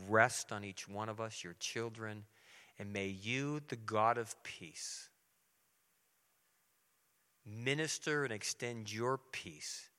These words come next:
to each one here in a very practical way, in a life-transforming way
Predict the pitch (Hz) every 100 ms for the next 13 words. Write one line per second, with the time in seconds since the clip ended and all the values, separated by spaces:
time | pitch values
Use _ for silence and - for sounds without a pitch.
0 | - - 90 - 131 156 - 135 127 123
1 | 110 - 85 73 - _ _ _ _ _
2 | - _ - 98 90 92 101 123 165 170
3 | 156 - 113 101 - - - 85 85 73
4 | - - _ _ _ _ _ _ - _
5 | - 107 104 104 123 165 160 - - 131
6 | 123 - - - 147 143 131 110 92 85
7 | 78 - -